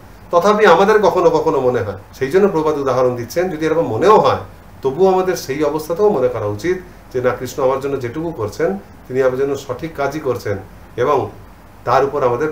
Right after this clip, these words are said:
পূর্ণ আস্থা রাখা উচিত।" সেই জন্য ভক্তিবিনোদ ঠাকুর তার কীর্তনে বলছেন না যে, "মা রবি রাখবি যো ইচ্ছা তোহার, নিত্য দাস প্রতিত্বা অধিকার।" আমি তোমার নিত্য দাস, তোমার অধিকার আছে, তুমি আমাকে মারতে পারো, রাখতে পারো, একটা পশুর মতো।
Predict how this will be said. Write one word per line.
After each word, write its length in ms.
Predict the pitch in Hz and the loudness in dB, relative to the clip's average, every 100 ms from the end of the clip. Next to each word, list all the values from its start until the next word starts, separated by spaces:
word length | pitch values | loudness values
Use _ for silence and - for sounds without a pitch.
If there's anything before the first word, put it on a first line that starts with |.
| 156 | -6
পূর্ণ 300 | 156 175 175 - | -6 -2 -2 -2
আস্থা 340 | 120 - 139 | -6 -8 -10
রাখা 280 | 110 - 101 | -10 -8 -10
উচিত।" 240 | 95 104 104 - - - | -10 -14 -20 -20 -20 -10
সেই 100 | 127 | -4
জন্য 160 | 139 123 | -2 -2
ভক্তিবিনোদ 460 | 123 139 135 139 | -4 -4 -4 -4
ঠাকুর 240 | 123 131 131 | -4 -6 -4
তার 100 | 127 | -4
কীর্তনে 360 | 123 113 127 123 | -4 -4 -2 -2
বলছেন 340 | 113 180 202 | -4 -6 -6
না 60 | 101 - - - - | -8 -12 -20 -20 -6
যে, 120 | 120 | -4
"মা 380 | 110 117 147 175 | -2 2 4 4
রবি 280 | 185 196 165 | 4 0 2
রাখবি 520 | 131 127 170 160 160 | 2 0 -4 -6 -6
যো 220 | 120 160 | -2 -2
ইচ্ছা 380 | 202 - - 160 | -2 -4 -4 -4
তোহার, 520 | - 113 113 143 196 - - - - | -2 -4 -2 -2 -4 -10 -20 -20 -12
নিত্য 420 | 127 175 190 - 196 | -2 -2 0 0 2
দাস 440 | 139 151 180 196 | 4 4 4 0
প্রতিত্বা 680 | 185 151 143 190 - 165 156 | -2 -4 -4 -8 -4 2 4
অধিকার।" 440 | 139 123 120 87 85 - - - - - - - - | 4 0 -6 -10 -16 -20 -20 -20 -20 -20 -20 -16 -6
আমি 100 | 180 | 0
তোমার 180 | 196 196 | 2 2
নিত্য 280 | 214 226 190 | 2 2 4
দাস, 340 | 143 147 - | 4 0 0
তোমার 160 | 170 185 | 0 0
অধিকার 360 | 170 202 208 | 0 2 2
আছে, 140 | 123 120 | 2 -2
তুমি 180 | 147 151 | -2 2
আমাকে 200 | 170 165 | 2 2
মারতে 340 | 117 117 143 | 0 -2 -4
পারো, 200 | 139 175 | -2 0
রাখতে 280 | 117 - 107 | -2 -4 -8
পারো, 240 | 95 95 - | -8 -8 -8
একটা 160 | 185 - | -8 -6
পশুর 280 | 196 196 | -6 -6
মতো। 240 | 110 98 | -8 -10